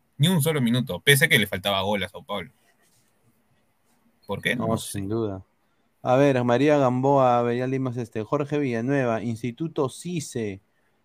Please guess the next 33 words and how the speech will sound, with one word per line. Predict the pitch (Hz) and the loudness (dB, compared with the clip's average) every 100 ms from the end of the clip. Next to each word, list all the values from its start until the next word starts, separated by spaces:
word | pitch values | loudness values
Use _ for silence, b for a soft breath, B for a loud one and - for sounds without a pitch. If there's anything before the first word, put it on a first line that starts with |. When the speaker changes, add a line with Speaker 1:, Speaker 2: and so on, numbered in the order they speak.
| _ | _
Speaker 2:
dice, | 131 156 139 - 127 | -2 -2 -2 -2 0
"Deben | 143 160 | 0 0
tener | 143 139 151 | 0 2 4
vergüenzas | 147 135 147 156 147 131 | 4 2 0 -2 -4 -6
y | 117 | -4
sujetos | 117 143 143 147 | -2 -2 -2 -2
que | 117 | -2
mentan | 117 139 139 143 | -2 -2 0 0
la | 120 | 0
madre, | 113 135 139 127 | 0 2 2 0
duermen | 120 127 135 | 0 0 0
hasta | 135 131 | -2 -4
las | 110 110 | -4 -2
dos | 127 | -2
de | |
la | 123 110 | -2 -2
tarde | 131 135 123 | 0 0 -2
y | 107 | -4
se | 107 | -6
pastelean | 101 110 - 104 120 127 123 | -4 -6 -4 -2 0 0 0
cada | 131 131 | 0 0
tres | 123 120 - | -2 -2 0
horas, | 135 123 | 0 0
les | 110 | -2
representa | 104 98 101 98 120 123 | -4 -6 -8 -6 -4 -4
como | 113 104 | -2 -2
buen | 110 123 | -2 -4
ejemplo | 117 120 120 | -4 -4 -4
a | 123 | -4
seguir". | - 98 127 131 110 _ | -4 -6 -4 -4 -4 _
Uy, | 117 135 95 | -12 -10 -8
ay, | 92 | -4
ay. | 117 123 95 | 0 0 -4